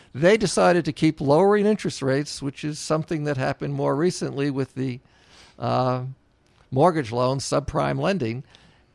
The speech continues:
And, and so the market, there were, when you artificially lower the cost of money, people take the money thinking they can make a success out of something that normally wouldn't happen. So you had massive,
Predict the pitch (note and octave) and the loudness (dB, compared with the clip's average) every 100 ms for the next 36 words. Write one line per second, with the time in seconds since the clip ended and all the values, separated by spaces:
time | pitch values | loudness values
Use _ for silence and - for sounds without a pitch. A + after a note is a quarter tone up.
0 | _ _ - B2+ C3 - C#3 B2+ - D3 | _ _ -6 -4 -4 -6 -6 -4 0 2
1 | C3+ C3+ C3 A#2+ B2+ F3+ - D#3+ - C3 | 2 2 0 0 2 2 0 -4 -2 0
2 | B2+ - - - _ _ _ _ _ _ | 0 -4 -14 -20 _ _ _ _ _ _
3 | _ D#3 D3 D3 C#3 D3+ G3 - G#3 - | _ -2 2 2 2 2 2 2 -2 0
4 | E3+ D3 B2+ C#3 D#3 E3 D#3 D3+ D3 _ | 0 -2 2 2 4 2 2 -2 -6 _
5 | - - C#3+ D3 C#3 C3+ B2 C3+ D3+ B2+ | -12 -4 0 2 0 -6 -4 0 0 0
6 | A#2+ A#2+ - _ _ _ _ _ _ - | -4 -8 -16 _ _ _ _ _ _ 0
7 | E3 E3+ C#3 - D3+ D3+ C3 C3+ C3+ C3 | 0 2 -4 0 0 0 -2 0 0 0
8 | - D3 - C#3 B2+ B2 - A#2 A#2 A2+ | -2 -4 -2 -4 -2 -4 -4 -6 -4 -8
9 | - B2+ C3+ A2+ G#2 _ _ _ _ _ | -8 -6 -4 -6 -10 _ _ _ _ _
10 | - - C3 - - D#3+ - C#3 - - | -14 -6 -6 -2 0 0 0 -8 -8 -4
11 | B2 A2+ - D3 - C3 B2+ - C3 D3 | -2 -2 -2 -4 -4 -6 -6 -4 2 2
12 | C#3+ C3+ C3+ B2+ - _ - C#3 B2 A#2+ | 2 0 -2 -6 -14 _ -4 -4 -2 0
13 | A#2 - F#2+ - _ - - - - B2 | -2 -4 -12 -16 _ -20 -20 -20 -4 0
14 | B2 B2 B2+ C3 B2 G2+ B2 C#3 D3+ D3+ | 2 2 2 0 0 -4 -2 0 0 -4
15 | C3+ | -6